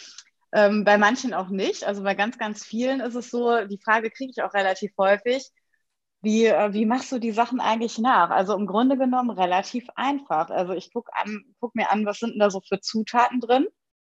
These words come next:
Die stehen ja schon immer drauf, jetzt oft nicht, also, ja, häufig dann nicht genau das, äh, Mengenverhältnis jetzt so und so viel Gewürz. Das kann man dann natürlich immer so ein bisschen nach eigenem Geschmack machen.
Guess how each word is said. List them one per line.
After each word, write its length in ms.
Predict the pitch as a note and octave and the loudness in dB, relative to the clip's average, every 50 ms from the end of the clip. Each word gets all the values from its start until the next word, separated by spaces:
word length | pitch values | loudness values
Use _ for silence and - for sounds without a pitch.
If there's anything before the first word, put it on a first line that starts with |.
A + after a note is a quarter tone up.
| _ _ _ _ _ _ _ _ _ - | _ _ _ _ _ _ _ _ _ -8
Die 100 | G3 G3 | -6 -6
stehen 380 | - - - A3 A#3+ B3 A#3+ | -2 4 6 6 8 8 8
ja 140 | A3+ G#3 G3+ | 6 6 4
schon 340 | G3+ - - G#3+ A3+ A#3 A3+ | 2 0 0 0 2 2 2
immer 260 | G#3+ G3+ G#3 G3 F#3+ | 0 2 2 2 2
drauf, 460 | F3+ E3+ E3+ F3 F#3 G#3 A#3+ A#3+ - | 2 2 4 4 6 4 4 2 -2
jetzt 200 | G3+ F#3+ - - | -10 -10 -10 -8
oft 280 | - - - - - - | -8 -8 -8 -8 -10 -12
nicht, 260 | F#3+ F3+ - - - | -12 -12 -10 -8 -6
also, 540 | - F#3 E3+ E3+ E3+ E3 E3 D#3+ D#3+ D#3 E3 | -6 -6 -6 -6 -8 -8 -8 -8 -8 -8 -6
ja, 220 | D#3+ D#3+ D#3 D3+ D3+ | -6 -4 -4 -2 0
häufig 260 | E3 E3+ - G3 F3 | -2 -2 -2 -4 -4
dann 120 | - E3+ E3+ | -4 -4 -4
nicht 160 | F#3 - - | -4 -4 -2
genau 240 | G3+ F3+ F3 F3+ F3 | 0 2 4 4 6
das, 280 | F3+ F3+ - - - - | 4 2 2 -2 -4 -2
äh, 320 | E3+ E3+ E3+ E3 E3 E3 - _ _ _ _ - | -2 0 0 0 0 -2 -4 _ _ _ _ 2
Mengenverhältnis 640 | F#3 G3 A#3 A#3 - A3+ G#3+ G#3 - G3 G3+ - | 4 6 6 4 4 4 4 4 4 2 -2 -4
jetzt 180 | - F#3+ F#3+ - | -4 -4 -4 -4
so 100 | G3 F#3+ | -4 -4
und 80 | G3 G3 | -4 -6
so 100 | F#3+ F3 | -8 -10
viel 320 | - - - G#3 A3 A3+ | -10 -6 -2 -2 -2 0
Gewürz. 560 | G3 A#3 G#3 G3 G#3 A3 A#3 A#3+ B3 B3 - - _ _ _ _ _ _ - | 0 -2 -2 0 0 0 2 0 0 -2 -8 -20 _ _ _ _ _ _ -10
Das 140 | F#3+ F#3 - | -10 -8 -4
kann 160 | - G3 G3 | -2 0 0
man 80 | G#3 | 2
dann 100 | G3 F#3 | 2 0
natürlich 280 | F3+ F3+ - G3 F#3+ G3 | 0 -2 -4 -6 -6 -4
immer 220 | - G3 G3+ G#3+ | -2 0 0 0
so 60 | G#3+ A#3 | 0 0
ein 60 | A#3 | -2
bisschen 260 | A3+ A#3+ - B3+ A#3 | -2 -2 -4 -4 -4
nach 100 | A3 A3+ | -4 -4
eigenem 440 | - - - A3 A#3 A#3 A#3 A#3 A3+ | -2 0 2 2 2 2 0 -2 -2
Geschmack 400 | A3 A#3 - - G#3+ A3 A#3 - | -4 -4 -4 -2 -2 -2 -2 0
machen. 540 | A3+ G#3+ A3 A3+ A#3 A#3+ A#3 A#3 A#3 A#3 | 0 0 0 2 0 0 0 0 -2 -4